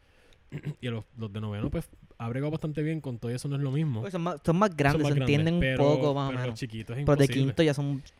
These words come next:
Speaker 2: chiquiititos
Speaker 1: Y
Speaker 2: con cojones. Aunque ya en
Speaker 1: Sí.
Speaker 2: quinto grado tú, pa-,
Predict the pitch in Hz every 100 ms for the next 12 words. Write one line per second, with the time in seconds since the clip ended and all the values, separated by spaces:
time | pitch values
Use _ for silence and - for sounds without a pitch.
0 | _ - 127 131 127 147 - 147 165 131
1 | 131 - 147 143 135 139 151 143 147 143
2 | 147 190 190 190 180 180 175 170 180 -
3 | - - _ _ - 139